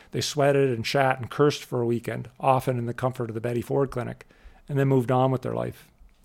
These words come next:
I still meet many recovered addicts who did the cold turkey method. One memorable patient had lived in Ontario for years.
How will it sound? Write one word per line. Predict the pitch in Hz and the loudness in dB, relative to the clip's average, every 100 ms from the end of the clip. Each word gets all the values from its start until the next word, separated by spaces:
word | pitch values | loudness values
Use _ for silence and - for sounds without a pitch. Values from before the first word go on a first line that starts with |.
| _ _ - - - - | _ _ -20 -20 -18 -8
I | 131 | -6
still | - 170 | 2 4
meet | 160 151 143 | 6 4 0
many | 135 139 | 0 0
recovered | 127 120 - 127 | 0 -2 -2 0
addicts | 120 123 127 117 - | 2 2 2 0 -6
who | |
did | 120 117 | -4 -4
the | 120 | -6
cold | - - 135 117 | -8 -2 -2 -2
turkey | - 135 120 | -4 -4 -4
method. | 117 127 127 123 _ _ - _ _ _ _ _ _ - - - | -4 -4 -4 -12 _ _ -20 _ _ _ _ _ _ -20 -16 0
One | 147 147 | 2 4
memorable | 143 139 135 127 120 | 4 4 4 0 -2
patient | - 135 123 123 | 2 2 2 -2
had | 113 113 - _ - | -4 -8 -14 _ -6
lived | 127 123 110 | 0 0 0
in | 123 | -4
Ontario | 120 117 139 127 | -4 -2 0 0
for | 117 - | 0 -4
years. | 120 127 131 123 123 | 0 2 2 0 -2